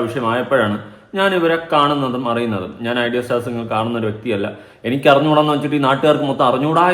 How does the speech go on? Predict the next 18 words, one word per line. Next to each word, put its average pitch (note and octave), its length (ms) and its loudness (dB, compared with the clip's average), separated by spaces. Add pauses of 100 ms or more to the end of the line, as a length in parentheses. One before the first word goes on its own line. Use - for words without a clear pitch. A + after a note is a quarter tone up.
എന്ന് D#3 220 -2
ഒരിക്കലും D3 380 0
പറയാനും C3+ 320 0
പറ്റത്തില്ല. G#2+ 400 -4
നിങ്ങൾക്ക് B2+ 260 -4
അറിയാവുന്നവർക്ക് C3+ 680 2
അറിയാവുന്ന C3+ 340 0
കമന്റ് A#2+ 220 -2
ചെയ്യാം, B2+ 160 0
അറിഞ്ഞൂടാത്തവർക്ക് B2 580 -2
അറിഞ്ഞൂടാന്ന് B2 480 0
കമന്റ് G2+ 220 -6
ചെയ്യാം. F2 140 -6 (100)
ഓക്കെ, A2+ 200 -8
നിങ്ങളുടെ G#2+ 260 -2 (260)
ഇഷ്ടമാണ്, G#2+ 400 -2
നിങ്ങളുടെ F#2 240 -6
അഭിപ്രായമാണ്, G#2+ 500 -4